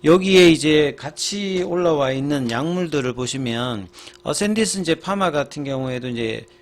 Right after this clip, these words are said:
나스닥에 지금 뭐 에이디알 형태로, 예, 올라와 있고요. 그 다음에 이제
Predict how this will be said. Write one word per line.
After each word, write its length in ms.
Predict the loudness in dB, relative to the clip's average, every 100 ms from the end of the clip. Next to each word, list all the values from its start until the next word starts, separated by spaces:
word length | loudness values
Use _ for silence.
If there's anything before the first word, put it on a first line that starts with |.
| _ _ -10
나스닥에 840 | -8 -4 -2 -2 -2 -2 -2 -4
지금 360 | -8 -10 -8
뭐 360 | -8 -10 -10 -12 _ _ _ -10
에이디알 360 | -8 -2 -2 -2
형태로, 680 | -6 -6 -6 -4 -6 -8 -14 _ _ _ _ -10
예, 120 | -8
올라와 400 | -4 -2 0 -2
있고요. 440 | -6 -8 -8 -10 -12
그 100 | -6
다음에 340 | -4 -4 -8
이제 380 | -10 -12 -12